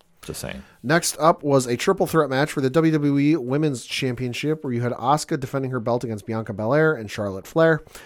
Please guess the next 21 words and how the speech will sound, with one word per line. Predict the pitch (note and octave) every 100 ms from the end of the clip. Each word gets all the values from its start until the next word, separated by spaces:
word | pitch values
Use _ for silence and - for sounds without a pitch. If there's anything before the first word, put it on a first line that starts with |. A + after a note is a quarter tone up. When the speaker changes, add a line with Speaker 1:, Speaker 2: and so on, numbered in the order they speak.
| -
Speaker 2:
Uh, | A#2+ B2
and | A#2+
you | B2+
had | B2+
Bianca | C#3+ G3+ G#3
Belair | E3+ D#3 C#3+ D3 D#3
emerge | C#3 D3 F3 D#3+
via | D3 C#3+ C3 _ G#2+ A#2+
uh, | B2 A#2
pinfall | - F3+ A#3+ G#2 F2+ C3+ F#3 -
in | A#2 A2+ A2+ -
twenty | - F3 F3+ F#3+
minutes | D#3 D3+ D#3+ -
and | G2+
forty-five | - E3+ F3 C#3 B2+
seconds | - G#2 - C3 -
to | C#3
become | A#2+ - C3
your | B2+ C3
and | D#3 F3 G3 E3+
new | C3 F#3 D#4+ C3 D3 -